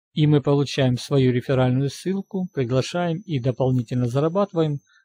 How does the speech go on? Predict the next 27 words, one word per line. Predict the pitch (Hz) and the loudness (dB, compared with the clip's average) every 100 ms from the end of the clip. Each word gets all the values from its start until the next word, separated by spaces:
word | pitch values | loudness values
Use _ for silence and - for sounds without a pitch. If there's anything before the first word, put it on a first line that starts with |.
| _ | _
ноль | 139 131 | -2 -2
целых | - 139 127 - | 0 0 0 -2
пять | 131 | -4
десятых | 120 - 131 - - | -4 -6 -6 -8 -10
токена | 196 170 160 - | -8 -4 -4 -4
за | 165 123 | -4 -4
каждого | - 127 113 120 | 0 -2 0 -2
приглашённого. | 110 113 117 - 120 113 135 160 _ _ _ | -2 -4 -4 -4 -8 -8 -10 -14 _ _ _
Нажавши | 135 131 127 135 117 - | 2 2 6 6 4 2
на | 131 127 | 0 0
кнопку | 135 120 - 135 | -2 -6 -4 -8
«Статистика», | - 170 - 208 - 160 - 151 131 | -2 -4 -2 -6 -6 -12 -2 0 2
мы | 127 135 | 0 0
видим, | 127 123 | 0 -2
что | 117 139 | -4 -2
на | 135 | 0
нашем | 131 120 135 | 0 0 -2
балансе | 127 131 123 107 131 | 0 2 2 -2 -6
будет | 123 117 117 135 | -6 -4 -6 -2
ноль | 131 123 | -4 -2
токенов. | 190 185 175 160 156 _ _ _ _ _ - | -6 -4 -4 -6 -6 _ _ _ _ _ 0
Токены | 147 - 127 123 | 2 4 2 4
мы | 123 | 2
получим | 117 131 123 - 120 | 2 0 0 -4 -4
по | 120 | -2
окончанию | 127 135 131 - 117 117 - | -2 -2 -4 -2 -2 -2 -4
аирдропа | 165 135 170 190 180 | -4 -2 -2 -2 -2